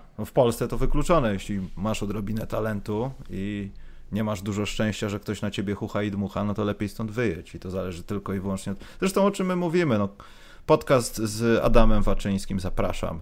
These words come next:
To jest chyba dla mnie książkowy przykład, jak, y, jak po prostu może kogoś nie stracić, no,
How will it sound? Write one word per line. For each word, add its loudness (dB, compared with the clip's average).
To -4
jest -6
chyba 0
dla 2
mnie 4
książkowy 2
przykład, -2
jak, 0
y, -4
jak 0
po -2
prostu -2
może 0
kogoś -4
nie -6
stracić, -4
no, -10